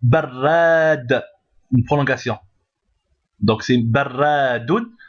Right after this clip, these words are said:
mais comme on bloque, on dit barrad. Ça, c'est le alif, en fait.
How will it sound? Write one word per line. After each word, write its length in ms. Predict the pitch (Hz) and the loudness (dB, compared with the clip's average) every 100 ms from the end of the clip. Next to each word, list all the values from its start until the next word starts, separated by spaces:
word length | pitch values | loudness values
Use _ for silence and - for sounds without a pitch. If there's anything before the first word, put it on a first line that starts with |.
| - | -2
mais 120 | 117 | 0
comme 160 | 147 135 | 0 0
on 220 | 127 123 | 0 0
bloque, 320 | 110 185 220 | 0 0 0
on 80 | 143 | -2
dit 180 | 190 175 | -4 -4
barrad. 1000 | 117 160 165 139 143 147 147 147 123 123 - _ _ | -2 0 0 -2 -2 0 0 -2 -2 -4 -6 _ _
Ça, 360 | - 160 202 226 | -4 0 0 -4
c'est 160 | - 131 | -6 -2
le 200 | 123 127 | 0 0
alif, 320 | 175 139 190 | -2 -2 -4
en 120 | 127 | -4
fait. 300 | 139 156 - | -2 -4 -8